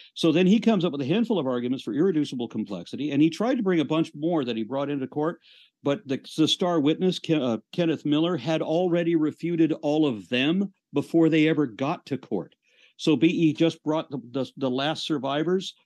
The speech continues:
for Kenneth Miller to then slaughter in the stand. So, yeah, every one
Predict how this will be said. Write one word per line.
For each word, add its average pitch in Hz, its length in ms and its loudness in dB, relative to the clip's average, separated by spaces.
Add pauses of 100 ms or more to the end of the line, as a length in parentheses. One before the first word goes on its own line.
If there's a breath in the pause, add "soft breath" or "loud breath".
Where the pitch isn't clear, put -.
(120)
for 156 200 2
Kenneth 165 400 0
Miller 156 300 2
to 151 200 -2
then 139 260 2
slaughter 143 540 -2
in 156 320 4
the 131 80 2
stand. 160 500 -2 (840)
So, 120 220 0
yeah, 110 200 0 (260 soft breath)
every 196 420 4
one 127 560 0